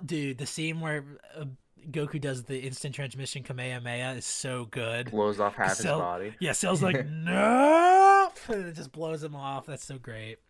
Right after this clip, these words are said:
Speaker 2: And then Goku looks up, he's like, "Yep, I can't beat you." <laughs>
Speaker 1: "Hey, Gohan, Senzu Bean!" Uh, yeah, that's
Speaker 2: Yeah,
Speaker 1: great.
Speaker 2: no, that wa-, that was fucked up. He just threw his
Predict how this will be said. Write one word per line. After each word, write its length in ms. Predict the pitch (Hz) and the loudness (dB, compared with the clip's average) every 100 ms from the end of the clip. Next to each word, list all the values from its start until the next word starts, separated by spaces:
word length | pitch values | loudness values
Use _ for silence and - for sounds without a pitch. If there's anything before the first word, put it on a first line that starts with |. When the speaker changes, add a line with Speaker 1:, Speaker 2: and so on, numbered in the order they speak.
| _ | _
Speaker 2:
And 100 | 123 | 0
then 100 | 120 | 2
Goku 240 | 120 117 | 2 0
looks 180 | 107 107 | -2 -2
up, 80 | 110 | -4
he's 100 | 98 | -6
like, 140 | 87 87 | -8 -4
"Yep, 260 | 113 - _ - | -6 -6 _ -4
I 120 | 110 | -4
can't 300 | 147 98 80 | -4 -8 -12
beat 140 | 82 - | -14 -14
you." 180 | 104 104 - - - | -12 -14 -18 -20 -20
<laughs> 260 | _ 113 147 143 170 165 147 - - - - - - - - _ _ _ | _ -6 -2 0 -2 -6 -12 -14 -18 -20 -20 -20 -20 -20 -20 _ _ _
Speaker 1:
"Hey, 260 | - 349 285 | -4 -4 -4
Gohan, 640 | 233 359 262 226 185 156 | -4 -4 -2 -6 -8 -8
Senzu 440 | - 480 392 - 254 | -4 -4 -4 -8 -6
Bean!" 480 | 247 196 156 135 135 | -6 -6 -8 -12 -12
Uh, 360 | 135 131 127 110 - - - _ | -10 -8 -8 -10 -16 -20 -20 _
yeah, 280 | 143 120 110 | -12 -12 -10
that's 140 | 113 | -8
Speaker 2:
Yeah, 140 | 90 82 | -8 -8
Speaker 1:
great. 80 | 104 | -8
Speaker 2:
no, 160 | 85 | -8
that 100 | 87 110 | -4 -4
wa-, 60 | |
that 140 | 104 113 | -2 -4
was 140 | 104 | -6
fucked 360 | - 101 - 90 | -8 -8 -8 -10
up. 140 | 87 | -10
He 60 | 95 | -12
just 240 | 92 - | -14 -16
threw 220 | _ 101 | _ -12
his 160 | 95 - | -12 -14